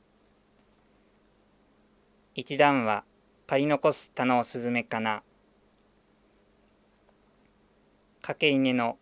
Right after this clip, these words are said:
上に短し塔の先。かけ稲や、野菊花咲く道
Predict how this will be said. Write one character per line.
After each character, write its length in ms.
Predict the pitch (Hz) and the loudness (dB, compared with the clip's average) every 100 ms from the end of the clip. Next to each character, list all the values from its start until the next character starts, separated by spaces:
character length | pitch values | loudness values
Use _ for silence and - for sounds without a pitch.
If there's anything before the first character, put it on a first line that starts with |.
| _ - | _ -8
上 160 | 143 160 | 0 0
に 180 | 156 131 | 2 0
短 380 | 120 127 135 | -2 -2 -2
し 240 | 117 - - - | -2 -6 -12 0
塔 180 | 147 | 2
の 140 | 131 107 | 2 -2
先。 580 | - 101 - - - - _ _ _ _ _ _ _ _ _ _ _ _ _ _ _ _ _ _ _ _ _ _ _ _ _ _ - | -6 -8 -12 -20 -20 -20 _ _ _ _ _ _ _ _ _ _ _ _ _ _ _ _ _ _ _ _ _ _ _ _ _ _ -10
か 100 | - | -4
け 160 | - | 2
稲 280 | 135 131 120 | 4 4 2
や、 200 | 113 113 _ _ _ _ _ _ | 2 -2 _ _ _ _ _ _
野 120 | 139 143 | -4 -2
菊 320 | 151 - 156 | -4 -4 -4
花 260 | - 143 | 0 0
咲 240 | 135 131 - | 0 -2 -4
く 260 | - - _ | -10 -20 _
道 120 | 131 | -10